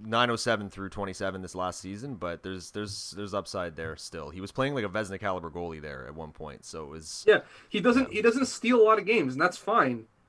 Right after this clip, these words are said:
Speaker 2: He doesn't lose you any. That's the,
Speaker 1: Yeah,
Speaker 2: that's
Speaker 1: well,
Speaker 2: the only thing you
Speaker 1: that's
Speaker 2: can ask
Speaker 1: it.
Speaker 2: for in a
Speaker 1: Yeah.
Speaker 2: goalie when you have a good team.
Speaker 1: If you're
Speaker 2: And he's,
Speaker 1: keeping,
Speaker 2: he's really good at that.
Speaker 1: if you're keeping the Coyotes in games with a nine twenty-five or a nine twenty-eight save percentage, then, you know, you should be doing a lot of good things in, uh, in Colorado if they're, if you're able to stay healthy.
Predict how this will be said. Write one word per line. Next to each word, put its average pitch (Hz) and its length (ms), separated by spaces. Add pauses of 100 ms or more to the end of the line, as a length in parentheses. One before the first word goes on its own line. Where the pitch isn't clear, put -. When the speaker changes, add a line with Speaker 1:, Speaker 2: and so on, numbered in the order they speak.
(140)
Speaker 2:
He 170 100
doesn't 180 260
lose 180 280
you 135 100
any. 113 200
That's 160 200
the, 220 120
Speaker 1:
Yeah, - 80
Speaker 2:
that's 214 80
Speaker 1:
well, 220 80
Speaker 2:
the 247 80
only 247 140
thing - 40
you 247 60
Speaker 1:
that's 233 100
Speaker 2:
can 208 100
ask 214 120
Speaker 1:
it. - 20
Speaker 2:
for 180 140
in 165 60
a - 60
Speaker 1:
Yeah. 156 120
Speaker 2:
goalie 175 160
when 160 100
you 147 60
have 156 100
a 151 60
good 151 160
team. 143 240 (220)
Speaker 1:
If 143 120
you're 151 120
Speaker 2:
And 139 60
he's, 175 120
Speaker 1:
keeping, 180 160
Speaker 2:
he's 165 140
really 208 240
good 220 160
at - 80
that. 139 260 (100)
Speaker 1:
if 131 120
you're 147 100
keeping 170 240
the 151 80
Coyotes 127 480
in 110 80
games 107 260
with 87 100
a 104 60
nine 104 240
twenty-five 98 480
or 95 80
a - 20
nine 95 200
twenty-eight 92 340
save 92 160
percentage, 85 360
then, 87 260
you 87 180
know, 82 220
you 87 100
should 87 240
be 87 240 (180)
doing 90 240
a 87 60
lot 85 240
of 85 80
good 85 160
things 85 240
in, 82 160
uh, 82 120
in 82 120
Colorado 82 500
if 76 160
they're, 76 380
if 80 100
you're 85 200 (260)
able 78 240
to 71 80
stay 73 160
healthy. 71 320